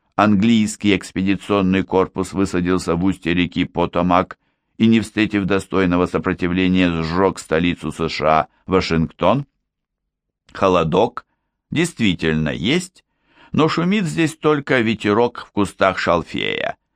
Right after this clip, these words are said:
местной разновидности полыни. Проехав пару километров, оказался посреди леса насосов, вот уж более ста лет качающих нефть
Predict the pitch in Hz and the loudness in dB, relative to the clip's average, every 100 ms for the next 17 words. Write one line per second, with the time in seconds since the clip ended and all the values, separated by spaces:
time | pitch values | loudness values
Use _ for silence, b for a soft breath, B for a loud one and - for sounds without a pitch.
0 | _ - 110 101 - 90 85 85 90 87 | _ 0 2 0 0 0 2 0 0 0
1 | 87 82 82 - 85 - 78 65 50 50 | 0 0 -2 -2 -4 0 -2 -2 -8 -12
2 | - _ _ _ _ B B B - 117 | -16 _ _ _ _ B B B -4 0
3 | 151 190 175 143 - 110 107 95 87 80 | 2 0 -2 -4 -2 2 2 2 0 0
4 | 71 87 123 156 160 - _ _ _ b | 0 -2 -2 -4 -6 -10 _ _ _ b
5 | b - 92 131 175 208 - 160 120 - | b -4 0 2 2 0 -2 -2 -2 -2
6 | 98 95 135 95 117 120 110 98 95 87 | -4 0 0 2 0 0 0 2 2 0
7 | - 73 71 101 104 - _ _ _ _ | -2 -4 -2 -2 -4 -8 _ _ _ _
8 | - 95 98 98 80 107 98 98 92 - | -2 0 2 0 2 2 2 2 0 -2
9 | 87 82 92 85 85 78 73 76 76 69 | 0 2 2 0 -2 -2 -2 -2 -2 -4
10 | 73 69 71 82 82 - - | -8 -6 -2 0 -2 -6 -12